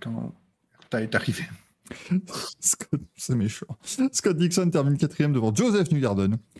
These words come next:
Speaker 2: Scott McLaughlin sixième, Marcus Armstrong septième. C'est fort, hein, parce que Marcus Armstrong, là, il a fait de l'IndyCar dimanche, et mardi, il a écrasé le Tour de France.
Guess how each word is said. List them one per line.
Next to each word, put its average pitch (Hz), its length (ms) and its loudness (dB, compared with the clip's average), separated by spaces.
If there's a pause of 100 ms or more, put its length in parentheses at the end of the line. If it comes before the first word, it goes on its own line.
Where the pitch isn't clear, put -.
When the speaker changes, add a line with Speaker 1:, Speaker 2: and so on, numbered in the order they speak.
(380)
Speaker 2:
Scott - 180 -2
McLaughlin 117 400 0
sixième, 113 380 0
Marcus 123 360 -2
Armstrong 117 380 0
septième. 131 480 0 (880)
C'est 127 140 -2
fort, 262 320 0
hein, 104 80 0
parce - 180 -4
que - 80 -2
Marcus 151 380 -2
Armstrong, 143 420 0
là, 110 60 2
il 101 100 0
a 101 60 -2
fait 147 120 0
de 147 80 -2
l'IndyCar 120 480 0
dimanche, 123 600 -2 (280)
et 127 80 2
mardi, 127 300 2
il 175 80 4
a 139 60 4
écrasé 175 300 0
le 220 60 -4
Tour 165 140 2
de 139 80 2
France. - 480 -4